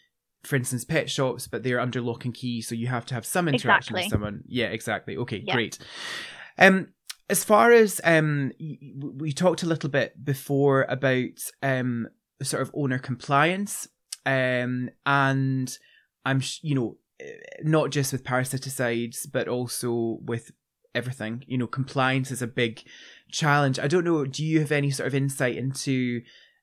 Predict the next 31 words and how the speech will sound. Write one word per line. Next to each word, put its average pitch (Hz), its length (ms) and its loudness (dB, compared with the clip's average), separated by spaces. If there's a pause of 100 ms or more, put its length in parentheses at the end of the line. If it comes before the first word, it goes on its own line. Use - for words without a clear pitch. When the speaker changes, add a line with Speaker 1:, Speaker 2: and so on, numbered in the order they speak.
(240)
Speaker 1:
compliance 135 800 2
and, 127 220 -2
and, 127 300 -4 (100)
and, 131 280 -2
and 127 160 -4
potentially 131 460 -2
the 110 140 -4
issues 127 260 -4
that 127 80 -4
that 82 220 -6
causes 123 760 -2
in 139 160 2
this 127 220 -2
kind 123 160 -6
of, - 80 -12
particularly 131 440 -6
in 117 100 -4
this 113 120 -8
kind 120 160 -4
of - 80 -8
parasite 110 480 -6
arena? 110 400 -8 (640)
Speaker 2:
Yeah. 208 380 -6 (440)
So 262 400 4 (460)
the 269 120 -2
compliance 277 540 2
data 262 360 -2
that - 180 -2
we 233 160 -4
have, 208 480 0 (220)
um, 214 340 0